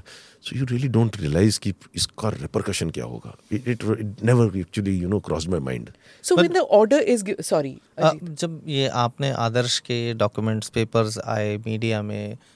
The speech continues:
Speaker 3: chief minister had to go and, uh,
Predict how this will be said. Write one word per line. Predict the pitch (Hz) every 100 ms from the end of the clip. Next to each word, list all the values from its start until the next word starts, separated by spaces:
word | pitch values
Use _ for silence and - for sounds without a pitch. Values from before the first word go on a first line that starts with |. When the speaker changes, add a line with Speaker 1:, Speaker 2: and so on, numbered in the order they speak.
| _ -
Speaker 3:
chief | 131 123
minister | 135 123 - 117
had | 107 107 120
to | 107
go | 107 104 101 - - _ - - -
and, | 110 107 104 101 101
uh, | 101 101